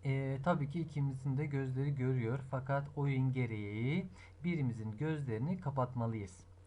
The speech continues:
Hemen bir kumaş parçasını, şunu kullanabilirim mesela. Bir kumaş parçası, bir bez parçasını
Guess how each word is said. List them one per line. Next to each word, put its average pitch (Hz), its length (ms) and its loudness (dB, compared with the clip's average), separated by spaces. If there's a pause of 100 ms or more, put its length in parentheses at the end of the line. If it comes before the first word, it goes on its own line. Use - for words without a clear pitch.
(320)
Hemen 180 320 2
bir 180 120 0
kumaş 170 300 0
parçasını, 135 540 0
şunu 143 280 -4
kullanabilirim 135 580 -2
mesela. 104 460 -6
Bir 117 140 -6
kumaş 127 300 -4
parçası, 107 580 -8
bir 107 160 -8
bez 110 180 -4
parçasını 117 920 -6